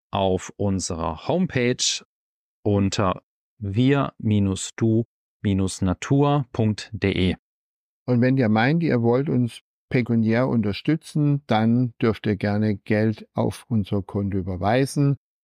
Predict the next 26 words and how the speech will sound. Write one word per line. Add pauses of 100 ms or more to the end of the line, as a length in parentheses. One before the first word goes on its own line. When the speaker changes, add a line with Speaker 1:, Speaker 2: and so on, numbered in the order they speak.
(320)
Speaker 2:
Denn (140)
alles
vorzubereiten,
die (160)
Vorarbeit,
alles
in
die
Technik
zu
geben, (420)
das
muss
nachbearbeitet
werden
und
so
weiter.
Das
wird
leider
nicht
billiger
über
die
Jahre.